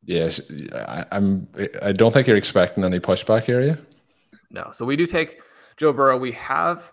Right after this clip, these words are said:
Speaker 2: Jonathan Taylor and J K Dobbins. I think that both of them could be league winners, despite going wide receiver in rounds two through five. It's not that dynamic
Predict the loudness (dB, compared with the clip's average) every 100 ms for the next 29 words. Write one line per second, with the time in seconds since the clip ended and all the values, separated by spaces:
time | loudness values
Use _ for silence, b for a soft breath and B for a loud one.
0 | -8 -4 -4 -6 -8 -6 -6 -6 -6 -6
1 | -4 -2 -2 -6 -10 -10 -10 -10 -8 -4
2 | -2 -2 -2 -4 -6 -6 -6 -6 -6 -6
3 | -4 -4 -8 b b b _ -12 -2 -2
4 | 0 -2 -2 -4 -8 -6 -2 -2 -4 -8
5 | -6 -2 -2 -2 -8 _ _ _ _ _
6 | -8 -6 -4 -4 -4 -8 -12 -16 -14 -12
7 | -10 -10 -10 -2 2 4 2 -4 -10 _
8 | _ _ _ -8 -2 0 0 -2 _ _
9 | _ _ _ _ _ -4 2 2 0 -6
10 | -6 -8 -12 -12